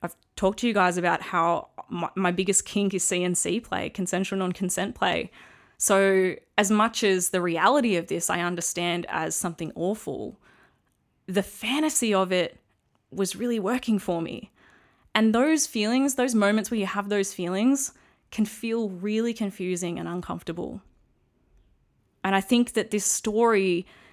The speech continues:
illustrates how there can be this real internal conflict between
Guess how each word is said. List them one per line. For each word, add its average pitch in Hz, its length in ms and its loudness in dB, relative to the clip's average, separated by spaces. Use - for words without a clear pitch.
illustrates 208 680 2
how 180 560 2
there 202 120 0
can 240 480 2
be 226 260 2
this 190 240 0
real 208 300 0
internal 196 680 -2
conflict 196 640 -2
between 185 640 -2